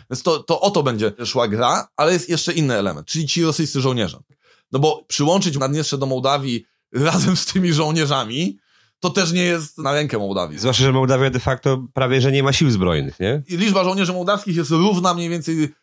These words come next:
Speaker 1: liczbie żołnierzy naddniestrzańskich i rosyjskich razem wziętych, ale te siły zbrojne są bardzo słabo wyszkolone i bardzo słabo wyposażone.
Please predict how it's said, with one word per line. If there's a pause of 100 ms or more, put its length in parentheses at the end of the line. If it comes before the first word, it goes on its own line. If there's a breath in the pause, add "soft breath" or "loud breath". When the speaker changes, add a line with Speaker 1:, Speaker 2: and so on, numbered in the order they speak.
Speaker 1:
liczbie
żołnierzy
naddniestrzańskich
i
rosyjskich
razem
wziętych, (300)
ale
te
siły
zbrojne
są
bardzo
słabo
wyszkolone
i
bardzo
słabo
wyposażone.